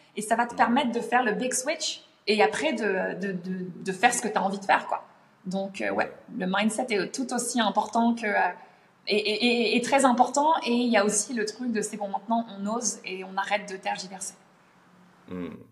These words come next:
Speaker 2: Ouais, non, non, je comprends. Ok, ok, ok. Non, très, très, très, très nice tout ça. Très, très, très, très nice. Ben, du coup, dis-moi,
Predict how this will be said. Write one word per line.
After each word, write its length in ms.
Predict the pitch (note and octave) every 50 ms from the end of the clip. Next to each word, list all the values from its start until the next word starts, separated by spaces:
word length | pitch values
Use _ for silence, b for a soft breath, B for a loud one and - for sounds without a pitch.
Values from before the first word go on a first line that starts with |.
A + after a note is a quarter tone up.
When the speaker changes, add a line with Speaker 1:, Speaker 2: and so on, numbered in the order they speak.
| _ _ _ _ -
Speaker 2:
Ouais, 200 | F2 E2+ F2 F2
non, 80 | F2+
non, 140 | F2 E2+ E2+
je 80 | D#2 -
comprends. 380 | E2 D#2+ - - - - - _ _ _ _ _ _ -
Ok, 280 | E2+ F2 F2 - - F2 F2+
ok, 220 | E2 E2 - - E2+ E2
ok. 160 | D#2+ - - F2 E2+ E2+
Non, 580 | E2+ F2+ G2 G#2 A2 A#2 A#2 A2 G#2 F#2+ F2 F2+
très, 300 | - - - B2+ B2 B2
très, 260 | - - - A#2 A2
très, 260 | - - - A2+ G#2
très 240 | - - - G2+ G2
nice 400 | G2 F#2+ A2 C3 C#3 A#2 - -
tout 140 | - G#2+ F#2+
ça. 400 | - - A2+ A2+ A2 G2 - B B B B B B B
Très, 160 | - - - -
très, 180 | - - G#2+
très, 220 | - - - G#2 -
très 220 | - - G2 F#2
nice. 420 | F#2+ G#2+ A#2 A#2+ A2+ G2+ - - B B B B B B B B
Ben, 100 | G#2+ G#2
du 140 | G#2+ A#2+ B2
coup, 420 | - - D#3+ D#3 D3 C#3 A2+ - - _ G#2
dis-moi, 420 | F#2+ F#2 A2 A#2+ C3+ C#3+ D#3 D3